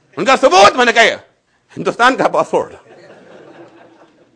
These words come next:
कहा, "नहीं, तुम इंडिया, तुम अमेरिका नहीं होते।" "ये क्यों नहीं?"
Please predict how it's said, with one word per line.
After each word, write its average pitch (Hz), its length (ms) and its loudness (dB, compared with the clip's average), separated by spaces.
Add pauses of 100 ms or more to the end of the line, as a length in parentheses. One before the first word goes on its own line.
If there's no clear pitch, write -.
(1800)
कहा, - 80 -4
"नहीं, 320 120 2
तुम 370 180 2
इंडिया, 381 320 -2
तुम 349 180 2
अमेरिका 392 340 2
नहीं 403 180 4
होते।" 311 280 0
"ये - 640 -20
क्यों - 200 -8
नहीं?" - 120 -18